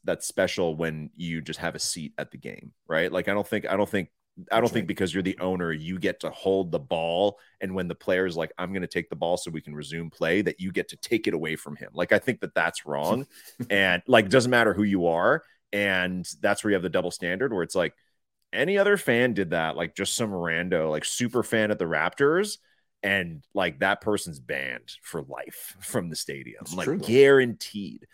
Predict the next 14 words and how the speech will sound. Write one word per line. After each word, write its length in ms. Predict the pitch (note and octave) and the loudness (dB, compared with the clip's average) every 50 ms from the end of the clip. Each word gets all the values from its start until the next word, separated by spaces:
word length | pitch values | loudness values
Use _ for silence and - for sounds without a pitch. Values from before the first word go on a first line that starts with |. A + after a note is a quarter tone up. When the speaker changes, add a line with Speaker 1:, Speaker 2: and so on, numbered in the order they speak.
| - | 0
Speaker 2:
Yeah. 140 | G#2 A2+ B2 | 2 2 2
Speaker 1:
So, 300 | B2 - - D#3+ D#3+ D3+ C#3+ | 4 6 10 10 10 10 10
but 180 | D3 B2 C3+ | 8 6 6
that's 240 | A2 D3 D#3+ E3 - | 8 8 8 6 4
a 60 | E3 | 2
tough 200 | - - F3 E3 | 6 6 6 6
situation 600 | - - E3 - - F3 F3+ G3+ G#3 - - G2+ | 6 2 -2 2 4 4 4 4 4 2 0 0
'cause 200 | - - G#2+ F2+ | 2 2 2 2
it's 140 | A#2 A2 - | 2 2 2
like, 180 | B2+ A#2 F2 E2+ | 2 2 4 6
that 180 | A2 C#3 C#3+ C3+ | 6 6 6 6
is 120 | A#2 F2 | 2 -2
literally 560 | F2+ F#2+ A#2+ C3+ D3 D#3 D#3+ D#3+ D#3+ D#3 D#3+ | -2 -4 0 4 4 6 6 4 2 0 -2
the 220 | D#3 B2+ C3 B2+ | -2 -2 -4 -6